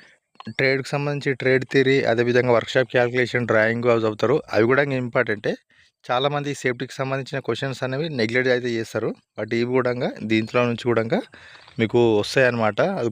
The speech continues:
గుర్తుంచుకోండి. నాలుగవది, which one come under the machine safety?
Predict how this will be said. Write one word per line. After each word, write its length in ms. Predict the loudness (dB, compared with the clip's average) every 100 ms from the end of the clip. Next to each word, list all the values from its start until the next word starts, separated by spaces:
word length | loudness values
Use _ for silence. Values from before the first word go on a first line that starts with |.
| -4
గుర్తుంచుకోండి. 600 | -4 -6 0 2 4 2 -2 _ _ _ -20 -20 _ _ _ _ _ _ _ _ -12 -2
నాలుగవది, 420 | 0 4 4 2 0 -8 -20 _ -10
which 180 | -8 -2 2
one 100 | 2 0 -8 _ _ _ _ _ _ _ _ -4
come 160 | -2 -2
under 240 | 0 2 2 2
the 80 | 0 -4 _ -2
machine 300 | 0 0 0 0
safety? 360 | -2 0 -2